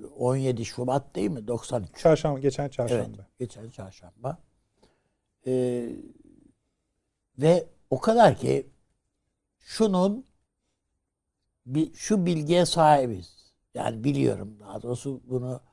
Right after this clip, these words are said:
Speaker 1: rahmetli Özal da teyit ettirdi, ettiği için biliyorum. Eşref Paşa Özal'a gelip "Paşam beni gözden çıkardılar Amerikalılar. Bilgin olsun. Şey, Sayın Cumhurbaşkanım,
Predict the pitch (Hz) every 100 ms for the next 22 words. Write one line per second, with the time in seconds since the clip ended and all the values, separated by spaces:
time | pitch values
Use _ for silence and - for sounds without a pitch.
0 | _ _ _ _ _ 123 123 127 123 -
1 | 131 123 127 123 113 110 - - 123 127
2 | 127 - - 127 117 139 147 - 123 -
3 | - 196 165 139 110 101 92 95 113 175
4 | 220 _ _ _ _ _ _ _ _ _
5 | - 151 180 165 - 139 135 123 - -
6 | _ - 147 151 139 120 104 160 190 233
7 | - - _ _ _ _ _ _ - 185
8 | 160 151 143 139 202 196 190 202 196 160
9 | 214 202 - 202 165 147 143 120 - -
10 | _ _ 139 139 127 104 113 110 104 -
11 | 185 185 175 165 120 - - _ _ _
12 | _ _ _ _ 160 135 - - _ _
13 | _ _ - 156 147 160 160 143 - 131
14 | 107